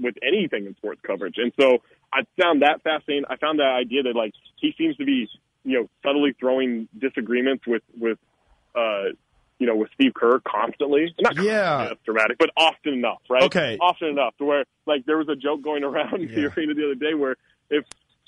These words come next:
Speaker 1: if Steve Kerr comes out and says, "Hey, he's Kevin Durant," Kevin Durant would then come out and say,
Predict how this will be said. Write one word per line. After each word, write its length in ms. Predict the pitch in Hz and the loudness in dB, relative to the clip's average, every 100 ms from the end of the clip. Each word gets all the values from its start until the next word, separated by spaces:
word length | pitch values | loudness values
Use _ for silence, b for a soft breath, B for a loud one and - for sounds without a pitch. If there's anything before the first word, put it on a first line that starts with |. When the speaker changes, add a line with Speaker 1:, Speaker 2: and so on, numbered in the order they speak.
| - | -6
Speaker 1:
if 160 | 151 135 _ _ - | -4 -4 _ _ -12
Steve 200 | - 170 - | -4 -4 0
Kerr 200 | 170 160 | 0 2
comes 240 | 151 143 | 0 2
out 80 | 147 | 0
and 100 | 135 | 0
says, 220 | 139 127 - | -2 -2 -4
"Hey, 240 | 117 427 - | -2 0 0
he's 140 | 269 - | -2 0
Kevin 200 | 160 165 | -2 2
Durant," 440 | 135 180 190 113 - | 4 4 4 0 -2
Kevin 160 | 147 143 | 0 2
Durant 220 | 143 147 | 4 4
would 80 | 135 | 2
then 100 | 123 | 0
come 100 | 139 | 0
out 120 | 127 | 0
and 80 | |
say, 40 | 131 | 0